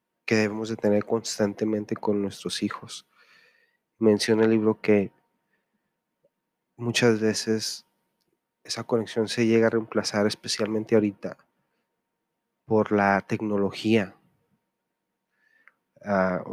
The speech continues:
les damos nos-, los aparatos a nuestros hijos, ¿no? El, que el iPad, que el Nintendo Switch, que,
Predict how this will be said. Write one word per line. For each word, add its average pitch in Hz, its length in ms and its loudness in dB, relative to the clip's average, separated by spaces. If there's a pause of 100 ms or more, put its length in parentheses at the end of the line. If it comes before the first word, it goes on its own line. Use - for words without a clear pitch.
(100)
les 110 180 4
damos 107 200 4
nos-, 113 260 0
los 120 200 2
aparatos 110 460 0
a 107 260 0
nuestros 104 380 -10
hijos, 113 200 -8
¿no? 120 220 2
El, 98 320 -4
que 101 100 -6
el 101 180 0
iPad, 104 400 -4
que 104 100 -6
el 98 120 -8
Nintendo 98 460 -10
Switch, - 500 -8
que, 98 480 -8